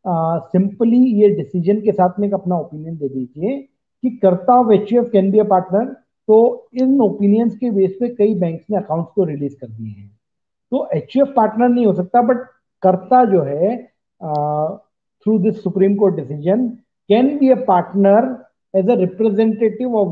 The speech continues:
the Hindu undivided family into the partnership। तो कोई नई partnership बन रही है, तो उसमें एचयूएफ़ को involve करके partnership न बनाएं।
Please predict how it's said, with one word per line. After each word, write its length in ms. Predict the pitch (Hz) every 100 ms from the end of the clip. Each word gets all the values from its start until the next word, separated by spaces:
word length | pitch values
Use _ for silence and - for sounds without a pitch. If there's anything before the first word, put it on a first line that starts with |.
| 156
the 120 | 226 285 269
Hindu 260 | 156 185 214
undivided 540 | 185 165 160 151 147 196 202
family 380 | 165 151 156 208 269
into 280 | 196 160 -
the 100 | 160 -
partnership। 520 | 127 _ 117 - 110 _ _ _ _ _ _ _
तो 100 | 226 226 247 - - _ _ _ _ _ _ -
कोई 120 | 202
नई 280 | 180 160 208
partnership 540 | 240 233 196 226 - 220
बन 220 | 202 202
रही 160 | 208 190
है, 180 | 175 214
तो 120 | 214
उसमें 260 | 202 226 220
एचयूएफ़ 340 | 208 220 208
को 100 | 208
involve 280 | 196 180 196
करके 240 | 190 175 180
partnership 500 | 175 170 160 180 175
न 220 | 160 196 202
बनाएं। 420 | 156 139 185